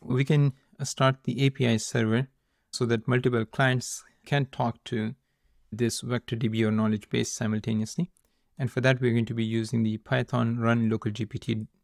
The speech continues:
A P I dot py file. So just hit enter. This will start loading the L L M and start serving. Okay,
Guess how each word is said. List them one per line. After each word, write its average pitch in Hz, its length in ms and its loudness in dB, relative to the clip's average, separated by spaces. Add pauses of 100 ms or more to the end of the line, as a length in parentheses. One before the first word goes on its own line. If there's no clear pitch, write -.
(140)
A 127 80 -2
P 123 220 -2
I 113 80 2
dot 110 260 -2
py 117 160 -2
file. - 340 -8 (720)
So 131 80 -4
just 117 340 -2
hit 131 280 0
enter. 135 400 -2 (560)
This 127 400 2
will 123 320 2
start - 400 -2
loading 113 300 2
the 113 320 2
L 113 120 0
L 110 140 0
M 139 240 4 (380)
and 127 240 0
start 110 280 -2
serving. 110 500 0 (720)
Okay, 117 220 2